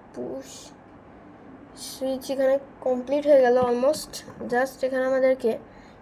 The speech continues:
এই যে রেজিস্টারটা লাগাতে হবে। এই রেজিস্টারটার কানেকশনটা দেখিয়ে দিই। এই যে মাঝের প্রান্তটা আছে প্লাসের, প্লাসের মাঝের প্রান্তর সাথে আমি রেজিস্টার এক, যে কোনো এক প্রান্ত লাগিয়ে দিতে হবে। রেজিস্টার কোনো প্লাস মাইনাস হয় না।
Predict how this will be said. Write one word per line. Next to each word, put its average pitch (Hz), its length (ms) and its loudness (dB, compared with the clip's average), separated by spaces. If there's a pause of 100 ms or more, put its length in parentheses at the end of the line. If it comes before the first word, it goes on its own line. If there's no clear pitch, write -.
এই 233 100 -6
যে 269 60 8 (140)
রেজিস্টারটা 262 640 0 (100)
লাগাতে 208 320 2
হবে। 233 200 0
এই 254 120 0
রেজিস্টারটার 277 600 0
কানেকশনটা 269 580 -2
দেখিয়ে 240 260 -4
দিই। 277 100 -2 (720)
এই - 60 -10
যে 254 60 2 (120)
মাঝের 240 360 2
প্রান্তটা 294 520 2 (140)
আছে 302 220 -4 (400)
প্লাসের, 269 460 -2 (1400)
প্লাসের 269 360 -4 (100)
মাঝের 262 300 -4
প্রান্তর 285 380 -4
সাথে 294 220 -6
আমি 311 120 -4 (1200)
রেজিস্টার 254 400 2 (100)
এক, 269 60 -2 (180)
যে 262 120 4
কোনো 294 180 4
এক 294 140 -2
প্রান্ত 277 200 0 (140)
লাগিয়ে 254 260 -4
দিতে 240 180 -8
হবে। 269 120 2 (100)
রেজিস্টার 240 400 -4
কোনো 277 180 -2
প্লাস 254 220 -2 (100)
মাইনাস 254 340 -6 (280)
হয় 220 220 -2
না। 220 80 0